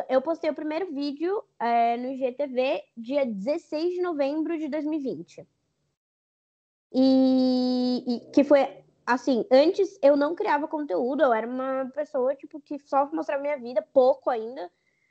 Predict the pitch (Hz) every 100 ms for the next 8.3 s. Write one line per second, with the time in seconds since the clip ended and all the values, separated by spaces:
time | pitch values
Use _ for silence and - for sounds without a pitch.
0 | _ - 247 247 262 254 254 247 254 254
1 | 247 233 214 208 _ 240 226 247 269 254
2 | 247 233 226 240 233 214 220 220 - 220
3 | 226 208 - 226 202 190 - _ _ _
4 | - - 226 - 240 226 220 240 220 254
5 | - 427 494 - _ _ _ _ _ _
6 | _ _ _ _ _ _ _ - 294 339
7 | 359 381 392 381 330 381 359 370 453 285
8 | 302 370